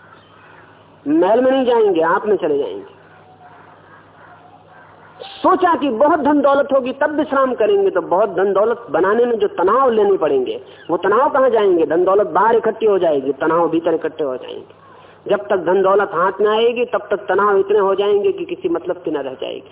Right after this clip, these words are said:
ये बड़ी मजे की बात है। जिनके पास खाने को नहीं उनके पास पेट होता है जो पचा सकता है, और जिनके पास खाने को है उनके पास पेट नहीं होता जो पचा सकता। जिनके पास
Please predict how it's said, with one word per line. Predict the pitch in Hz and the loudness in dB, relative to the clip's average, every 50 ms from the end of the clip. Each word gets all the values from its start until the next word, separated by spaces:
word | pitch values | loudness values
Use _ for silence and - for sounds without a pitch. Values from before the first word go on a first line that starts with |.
| - - | -20 -20
ये | - - 180 | -8 -6 -2
बड़ी | 170 202 233 233 | 2 2 2 4
मजे | 208 208 208 247 220 | 4 2 0 0 -2
की | 202 190 | -2 -2
बात | 160 151 143 135 - - | -2 -2 -4 -6 -8 -12
है। | - - - - - - - _ - - - - - - - - - - - - | -20 -20 -20 -20 -20 -20 -20 _ -20 -20 -20 -20 -20 -20 -20 -20 -10 -6 -2 0
जिनके | 226 302 320 277 277 | 2 2 4 2 2
पास | 220 - 262 277 294 247 - - - - | 0 2 0 0 0 -2 -4 -6 -8 -4
खाने | 214 226 247 269 269 269 | 0 0 2 2 2 2
को | - 254 | 2 2
नहीं | 247 262 277 269 | 2 4 2 4
उनके | 254 247 247 247 - 233 | 2 2 2 2 0 -2
पास | 214 - 226 233 233 226 226 - - | 0 0 0 0 0 -2 -4 -6 -2
पेट | - 214 220 214 - | 2 2 2 2 0
होता | 185 202 202 208 196 | -2 -2 0 0 -2
है | 185 190 180 | 0 0 0
जो | 175 180 | -2 -2
पचा | 175 170 160 185 185 | -2 -2 -2 -2 -4
सकता | - - 160 - - - 151 | -4 -4 -8 -10 -6 -8 -8
है, | 131 123 143 - - - - - - - - - - - | -6 -8 -12 -14 -14 -20 -20 -20 -20 -20 -20 -14 -6 -4
और | 160 151 | -4 0
जिनके | 160 196 196 180 180 | 0 0 0 0 0
पास | 160 180 175 175 175 - - - | -2 -2 -4 -4 -6 -10 -8 -4
खाने | 170 180 190 196 190 | -2 0 2 0 0
को | 175 190 180 | 0 0 0
है | 170 175 | 0 0
उनके | 165 160 151 156 147 | -2 -2 -2 -4 -4
पास | - 139 139 139 - - - | -4 -4 -6 -6 -10 -4 -4
पेट | 175 170 165 165 | -4 -2 -2 -2
नहीं | 170 165 | -2 -2
होता | 151 151 151 151 147 | -2 -4 -4 -4 -6
जो | 127 131 120 | -6 -6 -8
पचा | - 120 - - 120 | -8 -10 -10 -10 -12
सकता। | - - 113 - - - - - - _ - - - - - - - - - - - - - - - - - - - - - - - - - - - - - - - - - - - - - - - - 165 | -12 -14 -18 -18 -18 -20 -20 -20 -20 _ -20 -20 -20 -20 -20 -20 -20 -20 -20 -20 -20 -20 -20 -20 -20 -20 -20 -20 -20 -20 -20 -20 -20 -20 -20 -20 -20 -20 -20 -20 -20 -20 -20 -20 -20 -20 -20 -20 -10 -8 -6
जिनके | 156 214 294 330 339 294 302 277 | -2 0 2 2 2 2 2 0
पास | - - 302 330 339 330 | 0 0 0 2 0 0